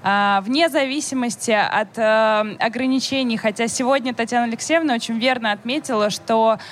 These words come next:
мы не говорим про ограничения. Мы как раз говорим про возможности и, а, про то, ам, что мы можем сделать, чтобы этих возможностей было больше.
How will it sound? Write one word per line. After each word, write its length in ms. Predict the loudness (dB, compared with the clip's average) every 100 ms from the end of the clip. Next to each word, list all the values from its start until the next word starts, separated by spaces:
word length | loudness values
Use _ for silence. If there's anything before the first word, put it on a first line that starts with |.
| -8
мы 120 | -4
не 140 | -2 0
говорим 560 | 2 2 2 -4 -6 -10 -12
про 180 | -2 0
ограничения. 800 | 0 -4 -6 -6 -2 -2 0 -2
Мы 120 | -2
как 180 | -2 0
раз 200 | 0 0
говорим 400 | 0 0 0 0
про 140 | -4 0
возможности 840 | 0 0 2 2 0 -6 -6 -6
и, 760 | -4 -4 -4 -2 0 0 0 -2 -14 -20 -6
а, 460 | 0 2 2 2 0
про 180 | 0 0
то, 380 | 2 4 2 -2 -16
ам, 1000 | -4 -2 2 2 2 2 0 -2 -4 -6
что 260 | -6 -2 0
мы 140 | 2
можем 340 | 2 2 0 -4
сделать, 400 | 0 2 2 0
чтобы 260 | -6 -4
этих 240 | -4 -4 0
возможностей 760 | 0 2 0 0 -2 -4 -6
было 400 | -2 2 4 4
больше. 760 | 2 0 0 0 -2 -4 -6